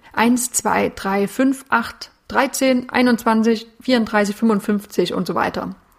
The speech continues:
Dabei können diese Zahlen sowohl für Zeitdauern oder auch für die Komplexität stehen. Je größer die Zahl, desto größer wird auch der Abstand zu Vorgänger und Nachfolger.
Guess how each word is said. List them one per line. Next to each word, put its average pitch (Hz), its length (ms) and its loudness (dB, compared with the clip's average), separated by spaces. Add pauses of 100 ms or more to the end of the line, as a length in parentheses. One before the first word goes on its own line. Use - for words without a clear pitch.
(1300)
Dabei 220 200 4
können 220 220 4
diese 196 200 2
Zahlen 269 380 2
sowohl 196 200 2
für - 180 -4
Zeitdauern 208 720 0
oder 214 260 2
auch 240 80 2
für 247 120 2
die 220 80 2
Komplexität 233 800 0
stehen. - 420 -2 (680)
Je 220 100 4
größer 240 300 2
die 190 120 0
Zahl, 254 320 -2
desto 233 220 2
größer 294 320 2
wird 240 140 2
auch 233 100 0
der - 160 0
Abstand - 380 -2
zu 208 80 -4
Vorgänger 190 500 0
und 180 160 -4
Nachfolger. 240 640 -4